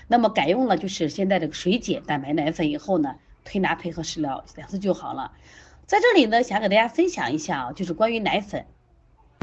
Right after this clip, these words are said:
那么现在呢，奶粉呢，如果我们不按品牌来分，就是按它这个实际上蛋白质的这种，这个，这个分类来分，一般分为普-，普通奶粉，然后再有的就是部分水解奶粉、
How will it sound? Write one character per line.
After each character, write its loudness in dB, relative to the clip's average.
那 4
么 10
现 0
在 8
呢， 4
奶 8
粉 0
呢， 4
如 -4
果 2
我 2
们 0
不 4
按 6
品 -6
牌 -2
来 0
分， -4
就 0
是 -2
按 4
它 4
这 -2
个 0
实 -10
际 -6
上 0
蛋 6
白 -2
质 -2
的 2
这 -4
种， -2
这 -10
个， -6
这 -2
个 4
分 0
类 0
来 2
分， -2
一 8
般 8
分 4
为 6
普-， -4
普 -8
通 4
奶 6
粉， -6
然 4
后 6
再 6
有 6
的 -6
就 -4
是 -2
部 6
分 0
水 2
解 2
奶 0
粉、 -6